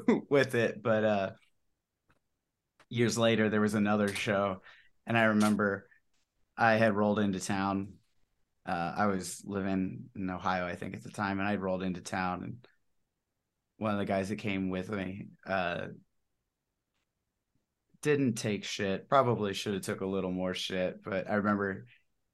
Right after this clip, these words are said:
he comes in, he's like, "These two little fuckers wouldn't s-, get off my hood of my car." And I was like, "So?" And he's like, "I jacked him. We need to leave."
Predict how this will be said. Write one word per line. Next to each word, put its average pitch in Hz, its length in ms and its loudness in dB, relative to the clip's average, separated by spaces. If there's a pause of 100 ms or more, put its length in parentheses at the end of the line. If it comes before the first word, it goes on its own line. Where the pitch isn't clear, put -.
he 123 120 0
comes 110 300 0
in, 107 120 -2
he's 104 200 -6
like, 123 160 -8
"These 143 220 -10
two 202 180 2
little 175 200 6
fuckers 170 440 6
wouldn't 165 240 2
s-, - 140 -6
get 180 200 8
off 175 220 8
my 147 160 10
hood 175 140 6
of 156 60 4
my 143 120 6
car." 156 400 8
And 120 80 -4
I - 100 -4
was 113 160 -10
like, 107 200 -2 (580)
"So?" 131 380 6
And 165 220 0
he's 120 160 -4
like, 113 200 -4 (140)
"I 151 80 -12 (420)
jacked 214 420 4
him. 113 260 4
We 135 140 0
need 170 140 6
to 165 100 6
leave." 151 460 6